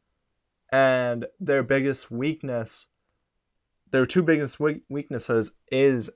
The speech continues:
in the defensive line and the cornerback area, and starter Eric Harris being out,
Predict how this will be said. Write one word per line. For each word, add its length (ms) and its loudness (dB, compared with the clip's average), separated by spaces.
in 260 -2
the 160 0
defensive 400 -2
line 500 0
and 460 -4
the 140 -2
cornerback 760 4
area, 720 4
and 460 0
starter 460 6
Eric 300 8
Harris 340 2
being 260 -4
out, 380 4